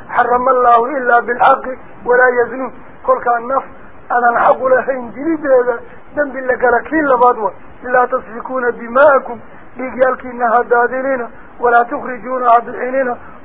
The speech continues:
أنفسكم nafafyaalkiina من دياركم aqalihiin.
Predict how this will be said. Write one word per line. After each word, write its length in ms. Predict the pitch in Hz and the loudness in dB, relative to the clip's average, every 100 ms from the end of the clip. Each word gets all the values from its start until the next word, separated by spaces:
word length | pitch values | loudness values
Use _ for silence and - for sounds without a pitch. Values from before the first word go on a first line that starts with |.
| 254 | 0
أنفسكم 560 | 247 311 269 262 254 | 0 -2 0 0 0
nafafyaalkiina 840 | 247 233 247 247 262 262 247 240 226 - - - | 0 2 0 2 0 0 -8 -8 -8 -10 -16 -8
من 180 | 262 226 | -8 -6
دياركم 480 | 240 247 233 - 233 | -2 -2 -2 -6 -6
aqalihiin. 460 | 220 233 226 214 | -4 -4 -6 -12